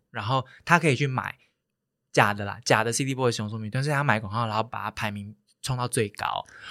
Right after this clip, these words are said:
所以你就会点那个假的，而不是点真的啊，因为他的搜寻被，被推到最高啦。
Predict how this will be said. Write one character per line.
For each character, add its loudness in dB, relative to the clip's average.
所 12
以 12
你 10
就 10
会 12
点 8
那 8
个 4
假 6
的， 4
而 2
不 0
是 2
点 2
真 -2
的 4
啊， 2
因 2
为 4
他 8
的 4
搜 6
寻 -2
被， 4
被 -2
推 -2
到 0
最 -4
高 -10
啦。 -12